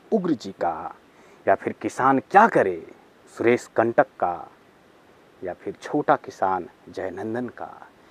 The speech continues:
ऐसी जो कथाएं हैं वो किसानों के विभत्स जो स्थिति है उस विभत्स स्थिति का दिग्दर्शन करवाता है। तो इस कहानी में कई ऐसे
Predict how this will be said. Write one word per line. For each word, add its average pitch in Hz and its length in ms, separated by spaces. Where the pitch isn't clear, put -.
ऐसी 208 240
जो 202 240
कथाएं 196 520
हैं 98 380
वो 92 100
किसानों 156 360
के 151 220
विभत्स - 640
जो 80 220
स्थिति 240 500
है - 380
उस - 160
विभत्स 101 680
स्थिति - 340
का 87 140
दिग्दर्शन 92 600
करवाता 165 520
है। - 380
तो 202 60
इस - 120
कहानी 185 420
में 196 380
कई 170 500
ऐसे 185 680